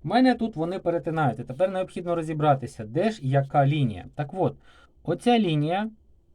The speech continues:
в мене, якщо я дивлюся звідси сюди, то буде тут лінією теж. Буде тут лінією. Водночас нижня буде теж лінією.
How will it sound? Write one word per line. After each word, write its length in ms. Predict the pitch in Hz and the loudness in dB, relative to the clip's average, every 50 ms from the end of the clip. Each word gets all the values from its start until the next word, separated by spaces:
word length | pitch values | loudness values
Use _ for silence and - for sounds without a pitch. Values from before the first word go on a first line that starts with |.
| _ _ _ _ _ | _ _ _ _ _
в 160 | 139 135 131 131 | 0 0 2 2
мене, 480 | 147 170 190 202 190 170 156 143 - 131 | 2 2 2 2 2 2 0 0 2 0
якщо 480 | 127 127 151 156 143 - - - 190 | 0 2 2 0 0 -2 -6 -2 -2
я 60 | 180 | 0
дивлюся 480 | 160 147 143 143 156 165 139 - 139 127 | 0 0 0 0 0 -2 -2 -2 -2 -4
звідси 500 | 117 127 131 165 165 - - - 120 110 | -2 -2 -4 -4 -4 -6 -8 -10 -10 -10
сюди, 400 | - - 123 120 135 180 226 240 233 | -8 -10 -8 -2 2 2 2 2 2
то 80 | 165 143 | -2 -4
буде 300 | 147 175 208 208 190 180 | -4 -2 -2 -2 -2 -4
тут 280 | - 190 202 214 - | -4 -6 -6 -6 -6
лінією 580 | 175 175 175 165 156 143 127 113 107 98 98 95 | -6 -6 -4 -2 0 0 0 0 -2 -6 -10 -14
теж. 420 | - - 147 135 113 107 - - - - _ _ _ _ _ _ _ _ _ _ _ _ _ _ _ _ _ _ _ - | -10 -4 -2 -2 -2 -2 -6 -14 -20 -20 _ _ _ _ _ _ _ _ _ _ _ _ _ _ _ _ _ _ _ -12
Буде 340 | 139 143 170 180 175 185 185 | -10 -8 -8 -6 -6 -6 -6
тут 280 | 185 - 147 143 139 135 | -4 -4 -4 -4 -2 0
лінією. 520 | 135 135 120 110 107 107 107 110 123 131 - _ _ _ _ _ _ _ _ _ - - _ - - _ _ _ _ _ _ _ _ _ _ _ _ _ _ _ _ - _ _ _ _ _ | 0 2 2 0 -2 -4 -8 -10 -12 -14 -18 _ _ _ _ _ _ _ _ _ -20 -20 _ -20 -20 _ _ _ _ _ _ _ _ _ _ _ _ _ _ _ _ -20 _ _ _ _ _
Водночас 520 | 139 156 170 202 233 240 - 233 220 226 | -8 -4 0 2 2 4 4 2 0 0
нижня 380 | 175 180 208 233 220 226 208 190 | 0 0 2 2 4 2 2 2
буде 280 | 156 147 143 135 135 131 | 2 0 2 2 2 2
теж 360 | - 156 160 165 - - 139 | 0 -2 -2 -2 -2 0 0
лінією. 520 | 131 123 117 110 107 107 107 - 120 123 | 2 2 2 0 -2 -6 -8 -12 -14 -16